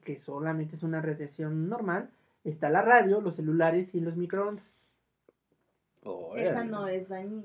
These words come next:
Speaker 1: Esa no es
Speaker 3: Porque
Speaker 1: dañina.
Speaker 3: ves que también circula mucho que el microondas así
Speaker 1: Ujú.
Speaker 3: te causa
Speaker 2: Cáncer.
Speaker 3: daño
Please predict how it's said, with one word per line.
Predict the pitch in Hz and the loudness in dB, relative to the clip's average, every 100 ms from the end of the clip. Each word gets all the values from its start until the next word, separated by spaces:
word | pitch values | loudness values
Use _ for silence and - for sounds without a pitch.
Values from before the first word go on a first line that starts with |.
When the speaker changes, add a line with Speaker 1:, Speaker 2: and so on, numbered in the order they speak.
| - | -10
Speaker 1:
Esa | 185 156 160 | -10 -8 -6
no | 165 | -4
es | 156 | -2
Speaker 3:
Porque | 156 | 0
Speaker 1:
dañina. | 175 | 2
Speaker 3:
ves | 190 | 2
que | - 349 | 0 -2
también | 262 240 240 | -2 -2 -6
circula | 285 240 226 240 240 | -6 -8 -6 -6 -8
mucho | 220 - 262 | -10 -14 -14
que | - 196 185 - | -8 -6 -6 -8
el | 202 190 | -8 -6
microondas | 185 185 202 208 220 214 330 466 _ _ - | -6 -6 -6 -6 -8 -8 -10 -12 _ _ -16
así | 196 - 214 196 - | -14 -14 -10 -10 -6
Speaker 1:
Ujú. | 196 208 202 226 | -2 0 2 4
Speaker 3:
te | |
causa | 233 220 208 247 226 202 190 175 | 2 0 -2 -6 -6 -6 -6 -2
Speaker 2:
Cáncer. | 175 233 - 120 | 0 0 0 0
Speaker 3:
daño | - | 4